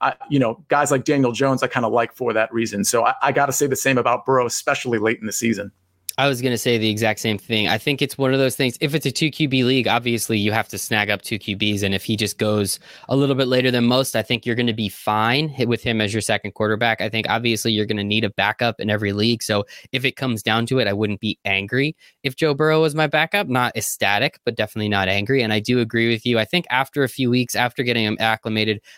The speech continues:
Speaker 2: I don't think he's gonna be rostered by everybody for those first eight weeks, especially depending on how big your league is. If it's eight, you know, you're a loser and you should be in a ten-team league. But if it's a ten or a twelve-team league,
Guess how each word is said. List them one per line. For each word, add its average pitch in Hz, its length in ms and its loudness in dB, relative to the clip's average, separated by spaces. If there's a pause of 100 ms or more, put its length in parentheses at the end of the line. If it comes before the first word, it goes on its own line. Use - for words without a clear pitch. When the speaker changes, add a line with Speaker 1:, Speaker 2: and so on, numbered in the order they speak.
(100)
Speaker 2:
I 131 80 0
don't 135 280 -2
think 143 200 -4
he's 131 160 -10
gonna 123 160 -2
be 120 120 2
rostered 113 500 0
by 104 220 0
everybody 117 480 0
for 110 140 -2
those 107 200 0
first - 400 -2
eight 110 180 -2
weeks, 156 300 0
especially 110 400 -2
depending 107 360 -2
on 101 100 0
how 107 120 0
big 104 240 -2
your 98 120 -4
league 98 280 -2
is. 110 260 0 (260)
If 113 120 -2
it's 104 220 -2
eight, 120 240 -2 (240)
you 101 100 -10
know, 95 80 -6
you're 95 180 -2
a 98 60 0
loser 110 340 0
and 104 80 0
you 98 80 -2
should 104 140 -6
be 95 80 2
in 92 80 0
a 87 60 -6
ten-team 135 440 0
league. 131 180 0
But 117 80 -2
if 101 140 -8
it's 95 80 -12
a 101 60 -10
ten 113 200 -2
or 107 80 0
a 98 60 2
twelve-team 175 480 0
league, 165 220 0